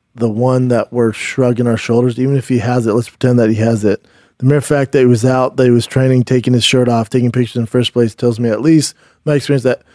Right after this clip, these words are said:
with staph that he's got that, the later one. He's got the one couple days of antibiotics and you brush it off." I don't think it's staph in any facet. I think it's from, uh,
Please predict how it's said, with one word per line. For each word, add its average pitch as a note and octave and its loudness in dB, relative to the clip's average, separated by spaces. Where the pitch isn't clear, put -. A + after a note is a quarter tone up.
with B2+ -4
staph C3+ -2
that B2 0
he's A#2+ -4
got A#2+ -2
that, A#2 -2
the A2+ -6
later B2 2
one. G2 -2
He's G#2 -10
got B2 -2
the A#2 -4
one A#2+ -2
couple A#2 -4
days A2+ -2
of G#2 -8
antibiotics A2+ -6
and A2 -4
you G#2+ -4
brush G#2 -6
it G#2 -8
off." F#2+ -12
I D3 -4
don't E3 -2
think B2+ -2
it's G#2+ -12
staph A2+ -4
in A2 -4
any G2 -6
facet. F#2+ -12
I C3+ -6
think C3+ -2
it's B2 -2
from, A#2+ -2
uh, G#2 -2